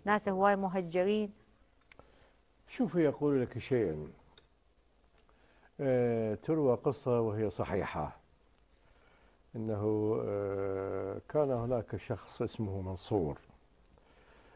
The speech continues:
Speaker 2: آه، وهذا منصور كان، يعني، مثل ما يقولون بعيد عن الله عز وجل، وكان غارق في ال-، في الظلم وغارق في الطغيان، أو غرق في الظلم والطغيان،
Speaker 1: نعم.
Speaker 2: واستبد فيه الهوى إلى أبعد الحدود.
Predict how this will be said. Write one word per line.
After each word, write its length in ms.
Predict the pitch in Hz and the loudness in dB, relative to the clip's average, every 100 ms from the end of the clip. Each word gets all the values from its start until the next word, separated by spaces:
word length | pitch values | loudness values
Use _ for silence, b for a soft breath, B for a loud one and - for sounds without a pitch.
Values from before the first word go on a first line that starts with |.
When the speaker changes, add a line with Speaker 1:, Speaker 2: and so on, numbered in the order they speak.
| b _ | b _
Speaker 2:
آه، 380 | - 180 180 185 | -8 -6 -4 -2
وهذا 440 | 196 185 220 185 147 | -2 0 4 6 6
منصور 500 | 139 - - 123 139 | 4 2 2 4 4
كان، 640 | - 131 90 165 160 160 160 | 2 2 2 -2 -4 -6 -4
يعني، 380 | 156 165 147 143 | -2 -2 -2 -2
مثل 440 | 143 143 143 123 127 | -4 -6 -4 -2 0
ما 140 | 131 | -2
يقولون 480 | 123 127 135 135 127 | 0 0 0 -2 -2
بعيد 340 | 139 156 117 | -2 0 0
عن 160 | 110 117 | 0 2
الله 220 | 110 104 | 4 4
عز 260 | 101 98 92 | 4 2 0
وجل، 500 | 95 95 127 156 196 | 0 0 0 0 2
وكان 340 | 175 - 185 | -2 0 0
غارق 480 | 151 160 147 123 - | 2 6 6 6 2
في 140 | - | 0
ال-، 140 | 110 101 - b b b b b - | 0 -2 -12 b b b b b -4
في 40 | |
الظلم 680 | 240 139 123 135 117 107 104 | 0 0 6 8 10 8 6
وغارق 540 | 101 101 98 98 95 - | 4 4 2 2 0 -4
في 60 | |
الطغيان، 1000 | 98 - 101 104 104 101 101 104 113 123 127 | -8 -4 0 4 6 4 2 0 -6 -6 -2
أو 240 | 143 135 | 4 6
غرق 460 | 120 160 151 - 101 | 12 12 12 12 2
في 140 | - | 2
الظلم 500 | 90 85 95 101 95 | -2 -2 0 0 0
والطغيان، 720 | 90 90 - 87 104 151 175 | -2 -4 -6 -2 0 0 0
Speaker 1:
نعم. 80 | 175 | 0
Speaker 2:
واستبد 1000 | 165 170 170 170 165 - 170 170 127 117 | 0 2 2 2 -2 2 6 6 4 -2
فيه 280 | - 127 110 | 2 2 2
الهوى 580 | 101 120 123 127 123 | 4 6 8 8 6
إلى 240 | 110 98 101 | 2 2 0
أبعد 260 | 76 78 | -2 -2
الحدود. 420 | 80 - 85 78 | -2 -4 -6 -8